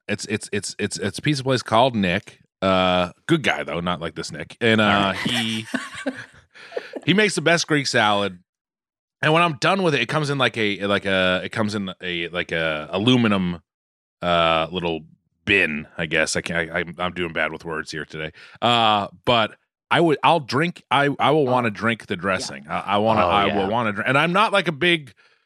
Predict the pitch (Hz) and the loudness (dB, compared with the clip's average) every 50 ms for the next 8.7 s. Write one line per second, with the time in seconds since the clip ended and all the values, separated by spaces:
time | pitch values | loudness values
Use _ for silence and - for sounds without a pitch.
0 | _ _ - 110 151 208 233 247 185 214 214 160 - 139 170 175 - - 147 127 | _ _ 0 2 2 4 4 2 2 0 0 0 2 2 2 2 2 0 -4 -4
1 | 113 110 117 107 104 - - 67 - - - - 110 135 165 185 185 180 - 139 | 0 0 2 0 0 -2 -6 -12 -12 -12 -10 -4 0 2 2 2 2 2 2 2
2 | 147 160 185 196 190 175 151 156 156 156 147 139 131 98 - 131 147 135 - - | 2 2 2 2 2 2 2 2 2 2 2 0 -4 -4 -2 -2 -2 -2 -4 -8
3 | - 113 127 139 135 - - 90 80 78 80 87 82 82 82 - - 82 82 92 | -2 0 0 0 0 -2 -6 -8 -10 -8 -8 -8 -8 -8 -8 -10 -10 -10 -8 -4
4 | 92 107 110 110 110 101 80 80 - - - - - - - - 285 127 147 156 | 0 2 4 6 6 4 4 2 -2 -10 -18 -20 -20 -18 -8 -2 0 2 2 2
5 | 143 127 147 143 139 135 131 120 110 107 98 120 120 113 - 107 101 - - - | 2 0 2 2 2 2 2 2 2 2 2 2 2 0 -2 -6 -6 -4 -2 0
6 | 117 110 101 113 110 101 87 85 90 90 104 101 98 92 - - - - - - | 0 0 2 2 2 2 2 0 -2 -4 -4 -4 -4 -4 -6 -6 -4 -2 0 2
7 | 127 123 123 - - 151 127 139 113 - 156 180 165 101 71 - 87 98 107 113 | 2 2 0 0 -2 -2 -2 -2 -2 0 2 2 2 2 0 -2 -2 0 0 0
8 | - 107 107 113 131 127 117 113 107 131 165 170 - - | 0 0 0 0 -2 -4 -6 -6 -4 -4 -4 -6 -8 -14